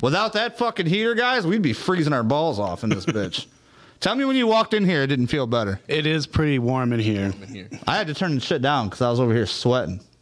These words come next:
Speaker 1: I don't know if it's the rum yet. I don't think so. I haven't had that much. Um, but no, so, I mean, you guys have accomplished a lot. You've been in a lot of places. You've done it like we just mentioned, you know what I mean? You had all your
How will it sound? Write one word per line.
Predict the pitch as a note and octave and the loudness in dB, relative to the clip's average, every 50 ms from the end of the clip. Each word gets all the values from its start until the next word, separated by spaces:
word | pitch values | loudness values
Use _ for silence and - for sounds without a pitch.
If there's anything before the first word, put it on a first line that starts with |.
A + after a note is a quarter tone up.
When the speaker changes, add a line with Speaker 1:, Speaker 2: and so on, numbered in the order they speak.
| _ _ _ _ _ - | _ _ _ _ _ -2
Speaker 1:
I | A2+ B2 | 0 0
don't | C#3 D3 | 2 2
know | C#3+ | 0
if | C3+ - | -2 -2
it's | C3+ A#2 - - | -4 -8 -4 -2
the | A2+ G#2 | 0 0
rum | B2+ C3 B2 A2+ G#2 | 2 2 2 2 2
yet. | G2 F#2+ G2 - - - - - - - - - - - - - | 2 2 0 -2 -6 -14 -20 -20 -20 -20 -20 -20 -20 -20 -8 -4
I | - B2+ | -4 -2
don't | C#3+ C3 - | -2 -2 -2
think | C#3 B2+ A2+ | -4 -4 -4
so. | - - F#2+ | -4 -4 -2
I | G2 G#2 A#2+ | 0 2 2
haven't | A#2+ A#2+ A2 | 2 2 2
had | G#2 A#2 A2 G2+ | 2 2 0 0
that | F#2 F2+ | -2 -2
much. | G2 G2 F2+ E2 - - - _ _ - - - - - - - - - - - - - | -2 -4 -4 -6 -8 -12 -14 _ _ -20 -20 -20 -20 -20 -20 -20 -20 -20 -20 -20 -8 -4
Um, | A2 A2 A2+ G#2+ G2+ G2 F#2+ G2 - - - - | -2 -2 0 0 -2 -2 -4 -6 -10 -18 -16 -8
but | D#3 F3 C#4 C#4+ | -2 -2 0 2
no, | D#4 D#4+ A#3 D3 C3+ | 2 2 2 2 0
so, | - - G3+ G3 | 0 0 0 0
I | G3+ | 0
mean, | G3+ G3+ G3 G3 G3 G3 F3 - - - _ _ _ _ _ _ _ _ _ _ _ _ _ - | 0 0 0 2 2 0 0 -2 -4 -16 _ _ _ _ _ _ _ _ _ _ _ _ _ 0
you | - E3 F#3+ G#3 | 2 4 4 4
guys | C#4 C#4+ C#4+ A3 | 4 2 2 0
have | F3 D3 | 0 -2
accomplished | C3 - D3 C#3+ D3 E3 - E3+ D3+ - - | 0 0 0 0 0 0 0 -2 -4 -2 -2
a | A#2 | 0
lot. | G#2 G#2+ A#2 C3 A#2+ | 0 0 0 -2 -2
You've | B2 A2+ A2 | -2 0 0
been | A#2+ B2+ | 2 2
in | B2+ A#2+ | 2 2
a | A#2 | 2
lot | A#2 A#2 A2 | 2 0 0
of | G#2+ | -2
places. | - B2 A2+ A#2 A#2+ - C3+ G#2+ | -2 0 0 0 0 0 0 0
You've | G#2+ G2+ G2+ | 0 0 2
done | A2+ A2+ A#2+ A#2 | 2 2 2 2
it | |
like | G#2+ A2 A2 G2 | 2 0 0 0
we | - A2+ A2+ A2+ | 0 0 0 2
just | G#2+ A2 G#2+ - - | 2 0 0 0 0
mentioned, | A2+ G#2+ A2 - A#2+ A2+ A2 | 2 2 2 2 2 2 4
you | A2 | 4
know | A2 | 4
what | G#2+ | 4
I | G#2 | 4
mean? | G#2 G#2+ G#2+ | 4 4 4
You | A2 A2 G#2 | 4 4 4
had | A2 A2 G#2+ | 2 2 2
all | G#2+ G#2+ A2 G#2+ G#2+ | 2 0 2 2 2
your | G#2+ G#2 G#2 G#2+ G#2 G2+ | 2 2 2 2 2 0